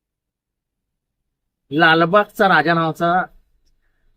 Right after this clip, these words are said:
करोडो रुपयाचा गणपती बघायला जातात, तो गणपती, त्याचा पडदा आहे ना, अतिशय सुंदर पडदा आहे,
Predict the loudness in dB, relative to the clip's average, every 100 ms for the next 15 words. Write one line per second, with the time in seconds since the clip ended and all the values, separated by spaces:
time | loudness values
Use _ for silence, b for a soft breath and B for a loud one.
0 | _ -2 4 6 6 4 2 2 2 0
1 | -4 -6 -6 -4 -4 -4 -4 -6 -6 -6
2 | -6 -8 -12 -16 _ _ _ _ _ _
3 | _ _ _ -4 -2 2 2 4 4 2
4 | -4 -12 _ _ _ _ _ _ _ _
5 | _ _ _ _ _ _ _ -14 -8 -6
6 | 0 0 0 -4 0 4 2 2 -6 -10
7 | -16 _